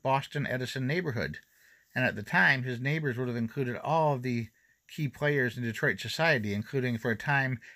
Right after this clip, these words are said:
Henry Ford, Sebastian Kresge, and many, many others. This mausoleum is really one of the most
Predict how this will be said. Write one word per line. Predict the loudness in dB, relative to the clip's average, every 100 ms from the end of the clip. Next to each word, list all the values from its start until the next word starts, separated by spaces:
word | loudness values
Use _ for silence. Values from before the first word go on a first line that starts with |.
| _
Henry | 2 4 4
Ford, | 2 2 4 2 0
Sebastian | -4 0 2 0 -2 -4
Kresge, | 0 -2 -2 -6 -6 -8 -20 -20 -20 -6
and | 0 2
many, | 4 4 4
many | 2 2
others. | 2 0 -2 -4 -8 -16 -20 -20 _ _ _ _ -20 _ _ _ _ _ _ _ _ _ _ _ -20 -12 4
This | 4 6
mausoleum | 2 2 2 2 2 0
is | -4 -8 -16 _ _
really | 0 4 4
one | 4 0
of | 0
the |
most | 0 0 -2 -6 -14